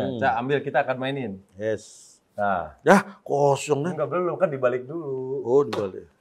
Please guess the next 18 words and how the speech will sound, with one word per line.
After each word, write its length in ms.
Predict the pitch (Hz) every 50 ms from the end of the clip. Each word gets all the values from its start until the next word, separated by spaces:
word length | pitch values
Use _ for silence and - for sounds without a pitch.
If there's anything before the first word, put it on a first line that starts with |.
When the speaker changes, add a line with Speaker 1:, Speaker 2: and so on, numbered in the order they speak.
| _ _ _ _ - 95
Speaker 2:
Orang 320 | - 92 98 107 104 101
ngambil 220 | 101 95 95 98 95
kartu 260 | - 98 95 95 - 98
aja 180 | 95 98 107
lucu. 420 | 101 104 98 95 - - _ - 117
Speaker 1:
Boleh 300 | 104 98 117 135 147 160
pakai 240 | 156 170 180 180 180 175
kacamata? 480 | 180 175 190 185 185 180 165 147 127 95
Speaker 2:
<laughs> 60 | - - 113 120 - - 196 - 214 202 214 - - - - - _ _ _ _ _ _ - - -
Ih, 120 | - 196 165
gue 160 | - 254 269
plus 180 | - 185 151 -
juga, 200 | 175 220 220 196
Cak. 160 | - 165 147
Gue 160 | 143 185 208
plus 200 | 208 190 156 139
dua. 380 | 147 180 208 214 160 123 - - - - _ _ _ _
Speaker 1:
Hah? 240 | - 156 208 294